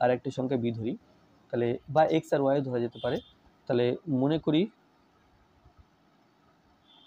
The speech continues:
বড় সংখ্যাটি এ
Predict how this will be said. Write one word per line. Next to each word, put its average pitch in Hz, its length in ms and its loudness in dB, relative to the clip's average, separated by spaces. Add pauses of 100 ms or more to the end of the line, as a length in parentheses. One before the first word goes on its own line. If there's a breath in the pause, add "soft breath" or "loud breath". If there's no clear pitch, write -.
(1500)
বড় 139 240 0 (140)
সংখ্যাটি 147 460 -2 (3500)
এ 135 140 6